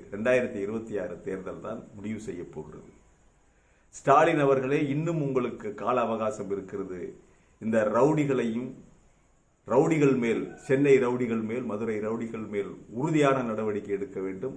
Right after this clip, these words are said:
அவர்களை பக்கபலமாக இருந்து காப்பாற்றுகின்ற உங்களுடைய கட்சி அமைச்சர்கள், உங்களுடைய கட்சி பொறுப்பாளர்களை தூக்கி எறிய வேண்டும். இதை செய்யவில்லை என்றால், ரெண்டாயிரத்தி இருபத்தி ஆறு தேர்தல்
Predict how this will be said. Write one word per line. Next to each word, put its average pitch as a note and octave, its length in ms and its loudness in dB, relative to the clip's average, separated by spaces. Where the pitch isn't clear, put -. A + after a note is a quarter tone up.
அவர்களை G2 400 -4
பக்கபலமாக B2+ 800 0
இருந்து A2+ 280 -4
காப்பாற்றுகின்ற G2 1000 -4
உங்களுடைய G2 520 -4
கட்சி A2 380 -6
அமைச்சர்கள், A2 640 -6
உங்களுடைய G2+ 460 0
கட்சி A#2 260 -4
பொறுப்பாளர்களை A2 760 -4
தூக்கி D3+ 340 -6
எறிய F#2+ 240 -4
வேண்டும். D#2 340 -12
இதை A#2 220 0
செய்யவில்லை C#3 560 4
என்றால், A#2+ 420 0
ரெண்டாயிரத்தி B2 640 0
இருபத்தி A2+ 400 -2
ஆறு G#2 220 -2
தேர்தல் A2 480 -2